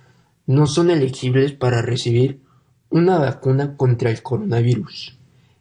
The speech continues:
El comienzo de las clases escolares ha hecho que los padres tengan que enfrentar decisiones difíciles.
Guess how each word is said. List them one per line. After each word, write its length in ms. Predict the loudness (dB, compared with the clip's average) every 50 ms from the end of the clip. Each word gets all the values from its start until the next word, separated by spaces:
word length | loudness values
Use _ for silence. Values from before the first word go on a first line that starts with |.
| -6
El 280 | -2 0 0 0 0 0
comienzo 520 | 0 0 2 2 2 0 -2 -2 -2 -2
de 60 | 0
las 220 | 2 2 0 -2 -2
clases 520 | -2 -2 0 0 0 -2 -4 -4 -4 -4
escolares 720 | -4 -4 -4 -6 -6 -6 -4 -4 -4 -4 -4 -4 -6 -10 -18 -20 _ _ _ -20 _ -20 -20 -14 -8
ha 200 | -2 -2 0 0
hecho 500 | 0 -2 -4 -6 -8 -8 -8 -10 -10 _ _ _ _ _ -4
que 120 | -2 0 2
los 200 | 2 0 0 -2
padres 480 | -2 0 0 0 0 -2 -2 -4 -4
tengan 380 | -2 0 0 2 0 0 -2 0
que 80 | 0
enfrentar 840 | 0 0 -2 -2 0 0 0 0 0 -2 -2 -2 -2 -2 -4 -10 _ _ _ _ _ _ _ _ -8
decisiones 800 | -2 0 2 2 2 0 -2 -6 -6 -4 -2 0 0 0 0 -2
difíciles. 720 | -4 -6 -2 -2 0 0 0 -4 -6 -6 -8 -10 -12 -16